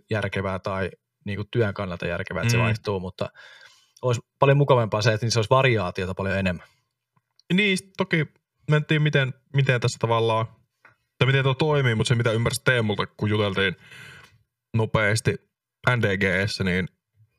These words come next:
Speaker 2: ilmeisesti Discmanialla ainakin, niinku, että osa kiekoista tuotetaan varta vasten sitä boksia varten.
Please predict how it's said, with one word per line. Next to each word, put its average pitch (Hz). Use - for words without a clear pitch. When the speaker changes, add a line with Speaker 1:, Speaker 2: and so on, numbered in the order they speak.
Speaker 2:
ilmeisesti 135
Discmanialla 131
ainakin, 101
niinku, 101
että -
osa 123
kiekoista 131
tuotetaan 127
varta 123
vasten 110
sitä 101
boksia 98
varten. -